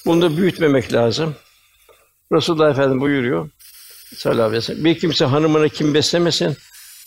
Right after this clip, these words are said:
onun bir huyunu beğenmezse bir başka huyunu beğenir." Hanım içinde böyle, erkek içinde böyle. Hatta bir misal, Hazreti Ömer radıyallahu anh'a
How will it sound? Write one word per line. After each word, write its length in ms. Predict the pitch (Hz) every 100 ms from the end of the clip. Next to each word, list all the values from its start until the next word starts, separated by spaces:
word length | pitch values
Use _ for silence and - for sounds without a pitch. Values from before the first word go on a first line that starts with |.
| -
onun 320 | 147 170 151
bir 120 | 147 185
huyunu 400 | 131 156 147 131
beğenmezse 640 | 151 151 165 165 - 156
bir 160 | 147 127
başka 260 | 143 -
huyunu 400 | 139 127 135 131
beğenir." 420 | - 107 92 - - - _ _
Hanım 280 | 147 156 151
içinde 360 | - 127 127
böyle, 140 | 139 170
erkek 260 | 127 -
içinde 300 | 131 - 131
böyle. 300 | 123 110 - - _ _ _ _ _ _ _ _ _ - _ _
Hatta 380 | 170 - 151 147
bir 120 | 170
misal, 360 | 160 - 131 135 - _ - - - - - - - - - - - -
Hazreti 520 | 147 143 170 165 165
Ömer 480 | 151 - 147 147 147
radıyallahu 760 | 135 123 131 123 123 123 -
anh'a 340 | 139 120 165